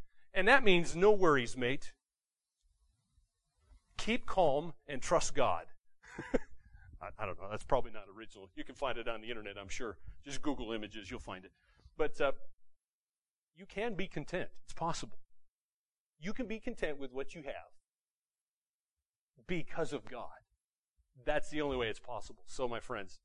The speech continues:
how are you doing? You say, "Whoa, man, this is,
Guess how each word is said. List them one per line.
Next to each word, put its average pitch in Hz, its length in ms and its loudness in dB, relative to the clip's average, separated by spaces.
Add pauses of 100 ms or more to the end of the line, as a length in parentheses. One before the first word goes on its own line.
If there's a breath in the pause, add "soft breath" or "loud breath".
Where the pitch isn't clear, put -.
how 143 80 -4
are 131 80 -2
you 117 120 -4
doing? 95 300 -4 (1160)
You 127 80 -16
say, 120 180 0
"Whoa, 113 240 2
man, 113 240 -2
this 120 160 -4
is, 107 300 2